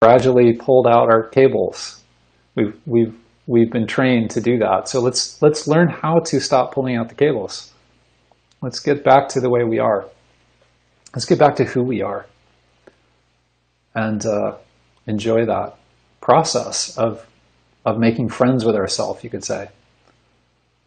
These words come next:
Uh, <clears throat> so now we need to get into the, um, the assessment aspect. I'm checking my button again to see if I can share my screen,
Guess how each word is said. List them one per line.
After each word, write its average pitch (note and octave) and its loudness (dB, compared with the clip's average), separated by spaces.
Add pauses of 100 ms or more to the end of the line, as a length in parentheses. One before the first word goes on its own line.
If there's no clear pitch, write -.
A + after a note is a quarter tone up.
(2000)
Uh, - -2
<clears throat> - -16
so - 6 (1200)
now E3+ 6
we F#3+ 8
need F3+ 8
to D#3+ 4
get C3+ 6
into B2 0
the, A2 0 (220)
um, G2+ -6 (1300)
the C3+ 0
assessment - 0
aspect. F#2+ -6 (580)
I'm B2 -6
checking A#2 0
my G2 -2
button G2 -2
again G2+ -6
to G#2 -10
see - -8
if A2+ -8
I G#2 -4
can - -18 (220)
share A2 -4
my G#2+ -6
screen, G#2+ -8